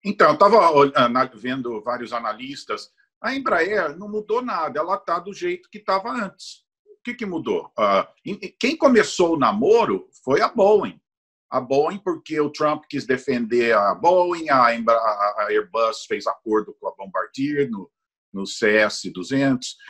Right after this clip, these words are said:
e começou toda a história aí. Daí a, a, a Boeing que começou o namoro com a Embraer, vendo a oportunidade de fazer negócio juntos. Ela que veio, ela que começou todo o processo, ah, então,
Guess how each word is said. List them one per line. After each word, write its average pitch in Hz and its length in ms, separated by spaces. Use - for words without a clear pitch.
e 120 460
começou 127 420
toda 160 220
a 175 40
história 165 360
aí. 139 200
Daí 117 320
a, - 40
a, 123 460
a - 100
Boeing 196 420
que 127 260
começou 123 520
o - 20
namoro 107 480
com - 100
a 101 60
Embraer, 127 640
vendo 147 240
a - 20
oportunidade 120 840
de 160 220
fazer 117 260
negócio 117 480
juntos. 147 560
Ela 107 200
que 135 160
veio, 117 340
ela 98 120
que 92 340
começou 104 440
todo 104 180
o 104 80
processo, 120 1000
ah, 90 280
então, 120 400